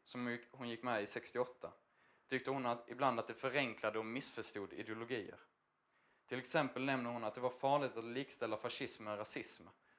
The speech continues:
och avvisade den retorik som endast såg kommunismen som ett botemedel mot fascismen. För henne var kommunism så mycket mer. Det var en vision om ett nytt samhälle.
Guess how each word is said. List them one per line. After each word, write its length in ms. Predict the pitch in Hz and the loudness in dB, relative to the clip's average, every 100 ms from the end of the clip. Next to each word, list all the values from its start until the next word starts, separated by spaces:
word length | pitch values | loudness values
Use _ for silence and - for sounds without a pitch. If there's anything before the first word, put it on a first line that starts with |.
| - | -4
och 200 | 117 101 | 4 8
avvisade 520 | 131 135 123 110 120 | 10 8 2 2 2
den 240 | 123 113 107 | 4 4 2
retorik 680 | 107 117 120 98 - - _ - - | 0 0 0 0 -4 -20 _ -20 -14
som 200 | - 113 | -6 0
endast 320 | 139 131 - | 2 4 4
såg 180 | 139 - | 2 0
kommunismen 500 | 123 127 120 110 101 | -2 -4 -4 -6 -8
som 160 | 117 | -6
ett 120 | 113 - | -6 -2
botemedel 680 | 131 147 - 104 92 90 | -2 -2 -6 -2 -2 -2
mot 180 | 104 107 | -4 -6
fascismen. 520 | 120 117 131 - 76 73 _ _ _ _ _ - | -4 -4 -4 -8 -18 -20 _ _ _ _ _ -8
För 100 | 120 | -2
henne 220 | 147 135 | 0 2
var 100 | 123 | 0
kommunism 580 | - 127 127 117 - 110 | 0 -2 -2 -4 -6 -8
så 220 | - 117 | -4 -4
mycket 280 | 107 - 110 | -4 -8 -6
mer. 240 | 98 78 - _ _ _ | -6 -8 -14 _ _ _
Det 80 | - | -4
var 100 | 123 | 0
en 80 | 117 | 0
vision 420 | 117 - 131 101 | -2 2 2 2
om 120 | 98 | -4
ett 80 | 107 | -6
nytt 200 | 113 - | -6 -6
samhälle. 480 | - 113 107 92 - | 0 0 -2 -10 -14